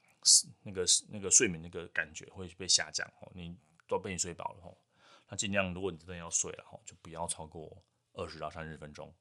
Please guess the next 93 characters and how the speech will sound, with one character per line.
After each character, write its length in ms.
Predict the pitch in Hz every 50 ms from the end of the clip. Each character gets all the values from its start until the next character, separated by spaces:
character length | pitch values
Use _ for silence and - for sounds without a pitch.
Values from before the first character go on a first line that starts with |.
| _
好 140 | _ - -
吗？ 160 | 76 73 73 - _ _ - - - _ -
那 80 | 120 107
如 140 | 101 107
果 80 | 104 98
客 140 | 90 101 104
户 80 | 101
前 160 | 90 - 92 85
一 40 |
天 140 | 90 90 90 -
熬 120 | - 85
夜， 160 | 87 92 90
在 160 | 82 - 95
前 180 | 90 - - 85
一 40 | 82
天 140 | 87 90 90
整， 200 | - 87 82 80
整 160 | - 87 78
夜 120 | 85 90
都 80 | 90 87
没 120 | 82 80
睡 160 | 80 - 82
怎 80 | 78 80
么 80 | 80 80
办？ 180 | 80 78 80 _ _ _ - - - - - _
那， 220 | - 95 92 90 90 92
那 60 | 98
当 160 | 87 - 82
然 140 | 80 82 82
就 100 | - 90
只 100 | 85 87
好， 220 | 82 76 - - - -
呃， 320 | - 85 85 82 80 78 - - _ _ _ - -
看 140 | - 107
你 100 | 92 82
啦。 140 | 78 76 78
如 100 | 78 85
果 80 | 90 90
你 60 | 85
跟 200 | - 87 87 90
得 80 | 82 80
住， 160 | - 92 82
就 120 | - 87
整， 180 | - - - 82 -
跟 220 | - - 85 85 85
整 180 | - 73 76
夜， 240 | 78 85 85 80 80 -
就 140 | - - 87
是 100 | 85 87
跟 280 | 87 - - 90 90 85
整 120 | - 80
个 80 | 76 80
白 140 | - 80 76
天 140 | 80 80
不 60 | 78 78
要 120 | 76 73
睡， 200 | - - - - - _
吼。 220 | - - - 87 - _
那 120 | - 85 82
真 180 | - - 87
的 60 | 85 82
不 100 | 82 87
行， 200 | - - 82 92
稍 180 | - - 85 82
微 200 | 80 82 82 _ _ _ _ _ _ _ _ -
顿 140 | - 101 80
一 40 | 78
下， 140 | - 85 80
顿 160 | - 85 80
一 40 | 76
下， 80 | 78
像 140 | 78 82 85 82
那 60 | 85
Uberman 440 | - - 82 85 87 76 78 78 76
就 100 | 73 80
是、 140 | 80 85 85 - _ _
嗯， 100 | - 90 85 -
真 120 | - 82
的 60 | 82
不 80 | 78 85
行， 140 | 82 - 80
就 100 | 80 85
是 80 | 87 85
睡 400 | 85 - - - - - 95 85
个 280 | - 82 80 - - -
十 200 | - - - -
几、 180 | - - - -
二 80 | 85 87
十 120 | - -
分 160 | - 82 78
钟 200 | 78 80 78 76
这 100 | 76 80
样， 100 | 76 71